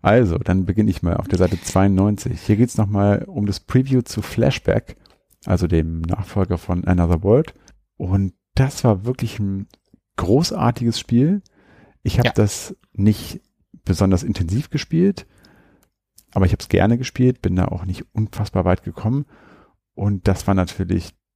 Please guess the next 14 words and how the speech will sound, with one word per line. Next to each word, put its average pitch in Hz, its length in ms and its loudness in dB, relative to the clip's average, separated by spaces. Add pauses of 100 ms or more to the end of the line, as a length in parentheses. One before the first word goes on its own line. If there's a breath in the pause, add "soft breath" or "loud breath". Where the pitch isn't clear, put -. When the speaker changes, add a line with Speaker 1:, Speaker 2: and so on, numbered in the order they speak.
(120)
Speaker 1:
der 92 220 2
Hammer 117 240 2
damals, 101 500 2
also 92 260 -4
die - 200 -2
Animationen 95 640 2
der 87 260 2
Charaktere, 107 640 2
die 95 140 -2
so 90 120 -4
mit 90 180 -4
so 90 80 -2
einem 85 280 -4
Rotoskopieverfahren 104 1300 0